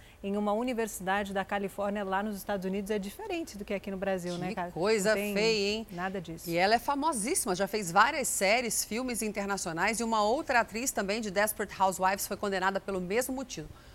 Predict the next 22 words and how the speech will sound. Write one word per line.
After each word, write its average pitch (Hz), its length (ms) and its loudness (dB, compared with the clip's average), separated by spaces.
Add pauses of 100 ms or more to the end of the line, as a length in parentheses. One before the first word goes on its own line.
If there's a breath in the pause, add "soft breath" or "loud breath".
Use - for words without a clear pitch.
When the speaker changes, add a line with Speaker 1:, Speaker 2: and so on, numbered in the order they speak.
(300 loud breath)
Speaker 1:
E 440 100 10
a 370 140 12
onda 302 200 10
de 277 140 2
frio 285 340 4
chegou 226 460 6
em 233 80 2
estados 208 600 6
que - 120 0
não 254 280 4
estão 247 260 2
acostumados 220 560 0
com 226 160 -2
temperaturas 220 800 2
baixas, 175 500 4
né, 175 160 0
Carla? 170 300 0
Como 233 320 2
é 233 100 6
o 220 80 6
caso 233 320 4
do 233 160 -2